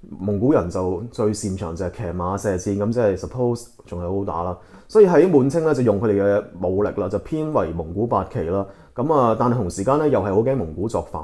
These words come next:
啊。噉所以就，呃，make sure 佢哋就唔會受到高端嘅教育，亦都唔會同漢人同化。總之咧，喺你自己嗰個地頭就練習好你嘅騎射，跟住咧就幫你打仗，噉就用其力啦。噉就唔好，呃，諗埋晒啲傻嘢，就絕其智啊。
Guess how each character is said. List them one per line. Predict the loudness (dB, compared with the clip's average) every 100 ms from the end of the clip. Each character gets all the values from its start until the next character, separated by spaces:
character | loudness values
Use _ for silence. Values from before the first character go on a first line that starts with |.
| -8
啊。 | -10 -12 -10
噉 | -2 4
所 | 6
以 | 8
就， | 8 8
呃， | 6 4 4
make | 0 -2
sure | 0 2
佢 | 2
哋 | 0
就 | -2
唔 | -2
會 | -2
受 | 0
到 | 0
高 | 2 2
端 | 2
嘅 | 0
教 | 0 0
育， | 0 -2 -6 -10
亦 |
都 | 0 2
唔 | 2
會 | 0
同 | -2 -4
漢 | -4 -2
人 | -4
同 | -6 -6
化。 | -2 -2 -4 -8
總 | -4 -2
之 | 2
咧， | 4
喺 | 4 2
你 | 2
自 | 0
己 | -2 -2
嗰 | 0 0
個 | 0
地 | 0
頭 | -2 -4 -4 -8 -20
就 | -6 -2 0 -2
練 | -4 -2
習 | -2
好 | 0 2
你 |
嘅 | 2 0
騎 | -2 -4
射， | -4 -4 -6 -12
跟 | -4 -2
住 | 0
咧 | 0
就 | 0 0
幫 | 0 0 0
你 |
打 | -2 -4
仗， | -2 -2 -4
噉 | -4 -2
就 | 0
用 | -2 -4
其 | -6
力 | -6
啦。 | -6 -6 -12 -14 -8
噉 | -4
就 | -2
唔 | -2 -4 -4
好， | 0 0 -2 -8 -10
呃， | -6 -6 -6 -10 -12
諗 | -6
埋 | -4 -2
晒 | 0
啲 | -2
傻 | 0
嘢， | -2 -2 -4 -4
就 | -6
絕 | -8 -12 -10 -10 -10
其 | -14 -12 -10
智 |
啊。 | -12